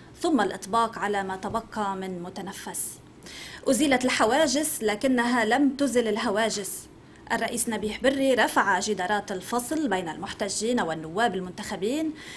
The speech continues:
في ساحة النجمة، ومنهم من كان يوما نجم الميدان معترضا. وجها لوجه يخوض نواب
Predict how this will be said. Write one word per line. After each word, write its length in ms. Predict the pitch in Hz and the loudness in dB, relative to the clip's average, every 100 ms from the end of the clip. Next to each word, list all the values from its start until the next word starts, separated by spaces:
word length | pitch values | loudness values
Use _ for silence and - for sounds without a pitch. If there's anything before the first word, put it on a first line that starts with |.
| - | -12
في 160 | - 254 | -2 0
ساحة 360 | 233 311 - - | 2 2 2 0
النجمة، 420 | 214 220 214 175 - - - - | -2 -2 -4 -8 -12 -16 -18 -6
ومنهم 580 | 196 208 269 233 254 285 | -4 2 4 4 4 4
من 140 | 170 | 2
كان 260 | - 277 277 | 0 2 4
يوما 580 | 208 233 220 214 208 208 - - - | 4 4 4 2 2 -2 -6 -6 4
نجم 320 | 269 254 214 | 4 4 2
الميدان 580 | 190 160 180 247 208 190 | 0 -2 0 2 0 -2
معترضا. 560 | 185 185 208 185 170 156 - - - - - - - - | -4 -4 -6 -4 -6 -8 -16 -20 -20 -20 -18 -16 -14 2
وجها 320 | 262 269 285 | 4 8 6
لوجه 560 | 240 226 294 359 320 226 | 6 4 2 2 -2 0
يخوض 520 | 208 220 - 339 226 | 0 0 0 2 2
نواب 560 | 214 196 233 285 294 | 2 2 4 4 2